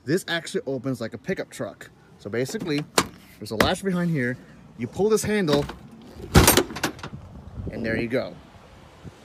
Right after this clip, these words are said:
And the real benefit to this, if you're in a sit-down movie or whatever, going out for a barbecue or something,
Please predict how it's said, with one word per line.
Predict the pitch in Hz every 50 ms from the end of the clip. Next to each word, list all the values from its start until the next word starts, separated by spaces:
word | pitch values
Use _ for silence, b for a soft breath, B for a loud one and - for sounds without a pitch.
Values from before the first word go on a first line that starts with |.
| - - - - - - - - - - - - - - - - - - - - - - - -
And | 117 120
the | 120
real | 123 139 143 127
benefit | 113 160 196 247 254 - 175 -
to | - 123
this, | 120 131 - - - - - - - - - - - -
if | -
you're | - -
in | 165 180 -
a | - -
sit-down | - - - - - 185 185 196 190 185
movie | 190 208 214 196 226 233 240 220 - - - - - - -
or | 123 123 127 127 123 123 120
whatever, | - - - 113 120 135 165 185 185 202 202 196 - - - - - -
going | 117 135 156 165 160
out | 160 165 147
for | - 156 143
a | 123
barbecue | 110 143 156 175 185 180 - - 208 214
or | 202 196
something, | - 214 208 214 226 226 233